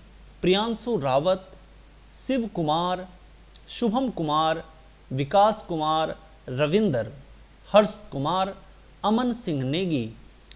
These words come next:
प्रवीण सिंह डबोला, हर्ष कुमार कांत, हर्षित शर्मा,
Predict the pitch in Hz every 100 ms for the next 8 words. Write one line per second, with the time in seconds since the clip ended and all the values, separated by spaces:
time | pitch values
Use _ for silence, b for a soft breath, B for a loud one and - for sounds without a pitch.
0 | B - - 185 214 254 269 240 - 214
1 | 214 208 - - - - 131 151 190 190
2 | 120 110 - - - - - - - 226
3 | 226 - 185 165 170 170 208 220 131 104
4 | 135 - - - - - - 190 196 240
5 | 214 - 202 190 139 117